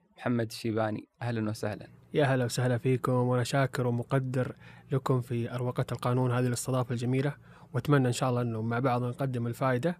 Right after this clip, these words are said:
Speaker 2: في موضوع التحليل السلوكي الإجرامي، وبرضه نكون يعني خلينا نقول مساهمين في هذا الصرح الجميل جدا.
Speaker 1: هلا وسهلا. في البداية أستاذ محمد، ودنا نعرف ما هو السلوك الإجرامي؟
Speaker 2: طيب،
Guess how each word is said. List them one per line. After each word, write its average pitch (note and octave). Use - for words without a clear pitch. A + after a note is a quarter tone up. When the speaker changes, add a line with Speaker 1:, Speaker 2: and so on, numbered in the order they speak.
Speaker 2:
في C#3
موضوع B2
التحليل B2+
السلوكي B2+
الإجرامي، C#3+
وبرضه C#3+
نكون C3+
يعني B2
خلينا B2+
نقول B2+
مساهمين B2
في A#2+
هذا A#2
الصرح A#2
الجميل A2+
جدا. -
Speaker 1:
هلا -
وسهلا. -
في -
البداية D3
أستاذ A#2+
محمد، B2+
ودنا C#3
نعرف B2
ما D#3
هو C3+
السلوك A#2
الإجرامي؟ G2
Speaker 2:
طيب، -